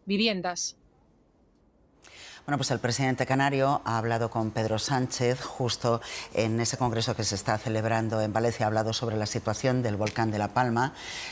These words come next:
Speaker 2: y Ángel Víctor Torres no se aventura a hablar de un final, em, inminente de esa erupción porque,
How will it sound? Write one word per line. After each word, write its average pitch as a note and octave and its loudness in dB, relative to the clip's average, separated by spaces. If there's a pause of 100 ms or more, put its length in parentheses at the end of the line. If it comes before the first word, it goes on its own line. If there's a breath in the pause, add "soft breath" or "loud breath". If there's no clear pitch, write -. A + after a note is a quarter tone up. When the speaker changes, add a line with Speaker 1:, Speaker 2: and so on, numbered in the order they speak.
(220 loud breath)
Speaker 2:
y B2 4 (100)
Ángel B2 0
Víctor B2 0
Torres A#2+ 2
no C3 2
se B2 2
aventura A#2+ 2 (320 loud breath)
a G2+ 4
hablar A#2+ 2
de C#3 0
un D#3 2
final, D3 2 (180)
em, A2+ 2 (100)
inminente C3 2
de B2 4
esa A#2+ 4
erupción A#2+ 2
porque, A#2 0